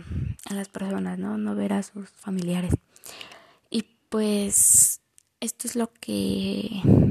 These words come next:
yo les voy a explicar del tema del coronavirus o covid diecinueve, mi punto de vista, y pues espero que les haya gustado y eso es todo. Gracias por,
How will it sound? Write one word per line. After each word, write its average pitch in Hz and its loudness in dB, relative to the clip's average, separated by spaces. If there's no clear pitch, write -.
yo 208 4
les 208 6
voy 214 2
a 208 2
explicar 190 -6
del 185 0
tema 196 -4
del 180 -4
coronavirus 185 0
o 220 -6
covid 196 -6
diecinueve, 196 -4
mi 185 -2
punto 196 -2
de 180 0
vista, 208 -4
y 170 -4
pues 190 -4
espero 202 0
que 196 -6
les 185 -4
haya 190 -2
gustado 190 -4
y 175 -4
eso 220 4
es 214 2
todo. 180 0
Gracias 208 2
por, 175 0